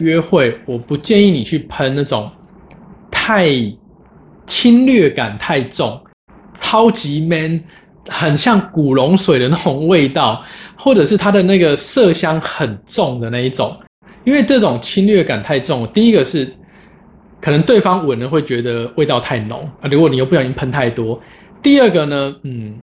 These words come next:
这个容易给女生一种，呃，夜店咖，<laughs> 或者是玩咖的形象。所以我会建议第一次呢，你可以考虑一下我刚才所提到的四种比较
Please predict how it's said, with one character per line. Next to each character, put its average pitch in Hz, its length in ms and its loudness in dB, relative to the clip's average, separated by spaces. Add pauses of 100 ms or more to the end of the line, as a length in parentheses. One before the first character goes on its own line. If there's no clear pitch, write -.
(640)
这 320 120 2
个 285 80 4
容 180 160 4
易 214 60 4
给 156 160 2
女 139 160 -2
生 139 200 -6
一 147 120 -4
种， 113 340 -4 (160)
呃， 113 240 -10 (100)
夜 156 140 4
店 131 220 0
咖， 113 400 -2 (520)
<laughs> - 600 -2
或 208 120 2
者 147 120 4
是 170 160 0
玩 143 320 -2
咖 147 260 -2
的 139 100 0
形 113 320 -8
象。 120 280 -4 (360)
所 - 160 -2
以 262 60 6
我 139 220 2
会 147 140 0
建 151 180 -2
议 143 100 -2
第 185 220 -4
一 190 60 -2
次 185 220 -4
呢， 135 160 -2
你 120 100 -6
可 170 140 -2
以 147 100 2
考 113 240 -4
虑 139 140 2
一 127 40 0
下 123 180 -2
我 123 120 -2
刚 143 160 -4
才 156 80 2
所 147 200 -2
提 117 200 -6
到 120 240 0
的 113 140 -4
四 185 320 0
种 113 280 -4 (680)
比 123 120 -2
较 151 200 2